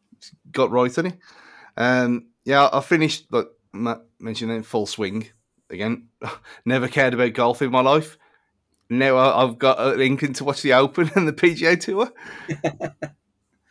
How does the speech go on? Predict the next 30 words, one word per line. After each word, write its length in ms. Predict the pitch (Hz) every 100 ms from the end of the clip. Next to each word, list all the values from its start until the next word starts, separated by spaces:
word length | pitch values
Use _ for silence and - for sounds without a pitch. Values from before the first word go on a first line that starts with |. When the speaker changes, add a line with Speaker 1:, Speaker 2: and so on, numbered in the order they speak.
| -
Speaker 1:
Other, 140 | 175
other 200 | 170 165 165
than 320 | 151 131 -
playing 240 | 147 131
the 60 | 110
games 340 | 123 123 120
and 100 | 98
stuff, 380 | - 69 95 - _ _ _ _ _ _ _ _ _ _ _ _ -
I 40 |
never 280 | 139 147 143
really 240 | 131 131
understood 420 | 123 120 120 120 110
it, 80 |
how, 160 | 117 107
how, 140 | 110 -
how 120 | 117
it 60 | 95
all 240 | 110 104
worked. 500 | 98 101 104 104 -
And, 140 | 95 90 _ _ _ _ _ _ _ -
but 160 | 135
that's 260 | 139 139 -
done 180 | 127 117
exactly 440 | 110 123 - 113
what 180 | 110 104
Drive 200 | 113 113
to 100 | 107
Survive 400 | 104 104 113 117
did 160 | 139
for 340 | 127 117 107